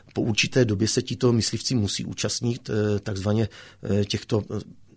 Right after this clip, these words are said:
můžeme říci, přezkušovacích s-, eh, střeleb, ale, eh,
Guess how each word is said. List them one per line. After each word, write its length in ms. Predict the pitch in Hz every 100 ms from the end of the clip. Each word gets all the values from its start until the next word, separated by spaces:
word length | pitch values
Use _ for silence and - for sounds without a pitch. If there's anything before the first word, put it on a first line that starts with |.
| - -
můžeme 340 | 107 101 104
říci, 220 | 104 -
přezkušovacích 800 | - 107 - - 120 104 - -
s-, 120 | -
eh, 180 | 110 101
střeleb, 480 | - - 110 131 - - - - -
ale, 260 | - 104 117 - - -
eh, 800 | 101 101 104 104 101 92 - -